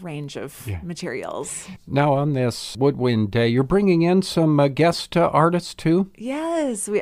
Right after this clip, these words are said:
Speaker 1: are. We're bringing in some fantastic guest artists. Um,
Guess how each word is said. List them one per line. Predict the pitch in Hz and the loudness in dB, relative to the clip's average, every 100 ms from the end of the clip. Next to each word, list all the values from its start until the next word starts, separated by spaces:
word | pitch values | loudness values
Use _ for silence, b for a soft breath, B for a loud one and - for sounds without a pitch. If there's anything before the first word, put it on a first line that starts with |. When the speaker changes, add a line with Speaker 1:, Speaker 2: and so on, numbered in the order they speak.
| - | 0
Speaker 1:
are. | 214 226 | 0 0
We're | 202 196 185 170 | 0 0 0 -2
bringing | 190 220 254 | -4 -4 -2
in | 302 | -4
some | - 202 | -4 -6
fantastic | 190 170 - - 262 285 175 | -6 -10 -12 -10 -10 -6 -10
guest | 143 147 - | -8 -10 -8
artists. | - 165 170 165 190 - | -6 -6 -6 -10 -10 -6
Um, | 185 175 | -4 -4